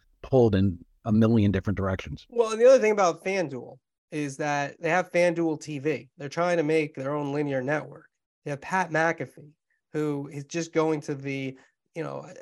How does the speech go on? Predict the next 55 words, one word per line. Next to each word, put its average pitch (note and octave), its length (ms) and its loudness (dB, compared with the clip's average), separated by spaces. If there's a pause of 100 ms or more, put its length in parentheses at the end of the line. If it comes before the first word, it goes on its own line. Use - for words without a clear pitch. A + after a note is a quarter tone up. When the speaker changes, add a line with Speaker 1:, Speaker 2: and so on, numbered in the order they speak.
Speaker 2:
I've D3 160 -6
said D#3 140 2
this D3 100 -6
before, D3+ 320 -2
the, D3 540 -10
whatever F#3 280 0
we F#3 100 4
wanna F3 160 4
say F3 100 0
about D#3+ 160 2
E D#3 80 -2
S D3+ 120 -2
P D#3 120 -4
N, D3 80 -2
they're C#3 80 -6
still D#3+ 200 0
the D3 100 -2
Yankees. C3+ 520 -6 (260)
So - 100 -20
Pat E3+ 180 2
McAfee's E3+ 320 0
going E3 160 2
to D3+ 60 -8
the D3 100 -8
Yankees, D3+ 560 -2 (240)
all C#3+ 80 -8
right? D3+ 240 0
So D#3 60 -6
he's F3+ 180 -4
the E3+ 80 0
big E3+ 180 -2
free E3+ 280 0
agent. D3+ 360 0
He's F3+ 320 -10
the E3 480 -8
Speaker 1:
Adley B2+ 280 4
Rutschman. B2+ 500 2 (280)
Speaker 2:
<laughs> - 40 -14 (240)
Adley F#3+ 480 2
Rutschman. E3 480 0
Let's G3+ 160 -2
just G3+ 120 -10
do G#3 120 0
it. F#3+ 80 2
Who F#3 160 4
has E3+ 100 0
been F#3 140 0
a E3+ 40 0
Bryce F#3+ 380 2
Harper, F3 840 0 (300)
uh, D3 280 -4
you F#3 60 -6
know, F#3+ 80 2
whatever. F3 460 4 (180)
Uh, D3 280 -8